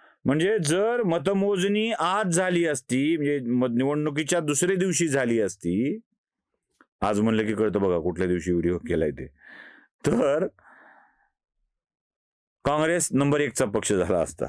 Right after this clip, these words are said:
आणि ती एकवीस तारखेला होणार आहे म्हणून काँग्रेस पराभूत होणार आहे. म्हणजे पराभवाची कारणं तरी किती शोधून ठेवावीत.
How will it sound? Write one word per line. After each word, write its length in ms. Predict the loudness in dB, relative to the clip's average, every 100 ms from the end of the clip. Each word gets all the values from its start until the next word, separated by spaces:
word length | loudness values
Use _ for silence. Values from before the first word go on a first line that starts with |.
| -10 _ _ -2
आणि 180 | 0 0
ती 200 | 0 0
एकवीस 440 | -2 -2 -2 0
तारखेला 380 | 0 0 0 0
होणार 340 | 2 2 2 2
आहे 220 | 2 0 -4 -16 -16 -10 -2
म्हणून 360 | 0 2 0
काँग्रेस 380 | 0 0 0 -2
पराभूत 420 | 0 0 2 2
होणार 200 | 2 2
आहे. 120 | 0
म्हणजे 100 | 0 -2 0
पराभवाची 680 | 0 2 2 0 0 -2 -2
कारणं 400 | 0 0 0 0
तरी 160 | 0 -2
किती 320 | -2 -2 0
शोधून 320 | 0 0 0 0
ठेवावीत. 640 | 0 0 -4 -8 _ -20